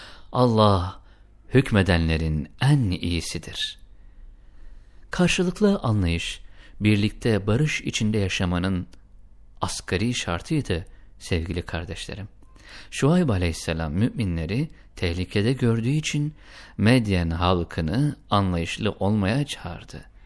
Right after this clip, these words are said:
Müminleri kayırdı. Milletin idarecileri Şuayb aleyhisselamın teklifine razı olmadılar. İnananların aralarında yaşamalarını tehlikeli buldular.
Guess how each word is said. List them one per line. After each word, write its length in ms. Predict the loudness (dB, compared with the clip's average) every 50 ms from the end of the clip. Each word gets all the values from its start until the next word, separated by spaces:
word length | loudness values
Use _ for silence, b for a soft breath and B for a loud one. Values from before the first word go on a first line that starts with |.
| b b b b
Müminleri 640 | -4 -2 -2 -2 -2 -2 -2 0 0 -2 -2 -4 -6
kayırdı. 580 | -8 -6 -2 -2 0 0 -2 -4 -6 -10 -12 -14 -18 -20 -20 -20 -20 -20 -20 -20 -20 -20 -14 -2 4
Milletin 640 | 6 6 6 6 6 4 2 0 0 0 0 0
idarecileri 1080 | 0 -2 -2 0 0 0 0 0 -2 -2 -2 -4 -4 -2 -2 -2 0 0 0 -2 -4 -6 -10 -12
Şuayb 440 | -8 -4 -2 0 0 0 0 -2 -2
aleyhisselamın 840 | -4 -4 -4 -4 -4 -6 -6 -4 -2 -2 0 -2 -2 -2 -4 -6 -8
teklifine 840 | -6 -6 -6 -6 -4 -8 -12 -10 -8 -4 -2 0 0 0 -2 -6 -6 -4 -2
razı 640 | 0 0 -2 -4 -6 -6 -6 -4 -4 -4 -6 -8 -12 -8 -2
olmadılar. 680 | 0 0 0 0 -2 -6 -8 -12 -16 -16 -14 -16 -16 B B B B B B B B B B B B -4
İnananların 760 | 0 2 4 4 4 4 4 4 2 0 0 -2 -2 -4 -4
aralarında 760 | -6 -4 -2 0 0 2 0 0 0 0 0 0 0 0 0 -2
yaşamalarını 960 | -2 -2 -4 -4 -2 -2 -2 -2 -2 -2 -2 -2 0 0 0 0 0 -2 -6 -12 -20 -20 -20 -10
tehlikeli 680 | -6 -6 -4 -4 -4 -6 -4 -4 -2 0 0 0 -2
buldular. 600 | -4 -4 -6 -6 -8 -10 -12 -12 -12 -14 -16 -18